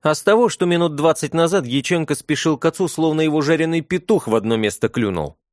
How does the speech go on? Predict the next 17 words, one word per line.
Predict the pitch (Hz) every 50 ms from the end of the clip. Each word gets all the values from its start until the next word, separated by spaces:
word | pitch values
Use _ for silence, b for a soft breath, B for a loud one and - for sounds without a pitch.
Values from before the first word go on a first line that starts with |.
| _ _ _ _ _ _ _
"Шёл | - - - 170 170 156
так, | - 185 170 165 -
как | - 165 - -
это | 170 156 175 165
умеет | 160 160 160 160 156
делать | 143 147 160 170 165 156
только | - 170 160 - 196
он?" | 208 233 262 247 214 -
спросила | - - - - 117 113 - - 110 104
Мария. | 104 104 101 92 85 76 65 - - _ _ _ _ _ _ _
"Это | - 107 - 135
как?" | 135 - 127 80 - - _ _
уточнил | - 98 - 110 - - - 113 110 110
я | 104 104
после | 95 - 98 92 - - 95
кивка | - - 98 - - 110
брата. | 110 95 98 87 78 - - -